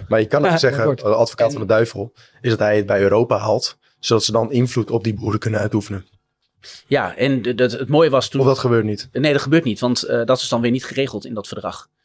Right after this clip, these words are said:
Speaker 3: Er staat in dat verdrag dat er een consensus moet zijn over dierenwelzijn en milieu, zodat je dus geen oneerlijke concurrentie krijgt.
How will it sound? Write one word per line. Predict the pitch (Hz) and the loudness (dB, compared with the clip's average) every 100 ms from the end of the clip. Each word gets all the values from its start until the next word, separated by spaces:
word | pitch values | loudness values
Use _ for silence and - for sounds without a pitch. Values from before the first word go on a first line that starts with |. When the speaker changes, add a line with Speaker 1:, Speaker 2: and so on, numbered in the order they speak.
| _ | _
Speaker 3:
Er | - | -4
staat | 139 127 | -2 0
in | 151 | -2
dat | 139 | -2
verdrag | 120 120 - | -2 -2 -2
dat | 127 123 | -2 -4
er | 123 | -6
een | 123 | -6
consensus | - 123 139 160 131 120 | -6 -2 0 0 -2 -6
moet | 113 | -4
zijn | 113 117 117 | -2 -2 -2
over | 123 120 - _ _ _ _ _ _ - | -2 -4 -14 _ _ _ _ _ _ -8
dierenwelzijn | 117 143 131 147 151 113 117 135 | -2 2 4 4 2 0 -2 -2
en | 120 | -4
milieu, | 117 131 135 143 | 0 2 4 2
zodat | 156 139 127 | -2 -4 -4
je | - | -4
dus | 117 | -6
geen | - 135 131 | -4 -4 -2
oneerlijke | 127 127 120 127 | -4 -4 -6 -8
concurrentie | 127 120 143 135 | -8 -4 -4 -4
krijgt. | - 107 101 - | -10 -16 -18 -20